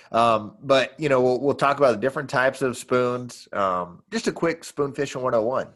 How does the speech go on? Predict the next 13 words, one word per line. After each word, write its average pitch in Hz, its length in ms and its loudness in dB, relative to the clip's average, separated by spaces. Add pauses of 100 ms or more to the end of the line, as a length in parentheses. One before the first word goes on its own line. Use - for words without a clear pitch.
When 117 220 -4
do 123 60 -2
you 117 60 -2
fish 120 280 -4
each 110 200 -10
type? 123 440 -2
And 101 320 -8
a 87 140 -8
couple 110 320 -4
little 104 180 -4
details. 95 540 -10
So, 87 260 -10 (420)
um, 90 420 -6